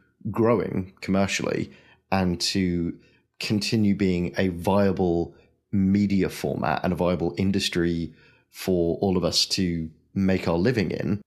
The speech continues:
then we need to reckon with the fact that advertisers are demanding a different level of metrics and information. And just to, uh, go back to your point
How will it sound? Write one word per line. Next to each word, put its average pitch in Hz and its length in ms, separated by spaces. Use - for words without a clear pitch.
then 98 600
we 113 240
need 110 260
to 95 480
reckon 104 400
with 85 200
the - 40
fact - 480
that 90 420
advertisers 92 720
are 120 180
demanding 80 760
a 95 100
different 95 440
level 82 300
of - 360
metrics - 580
and 80 380
information. - 580
And 113 400
just 151 260
to, 110 380
uh, 101 160
go 104 160
back 101 200
to - 100
your 98 80
point 98 320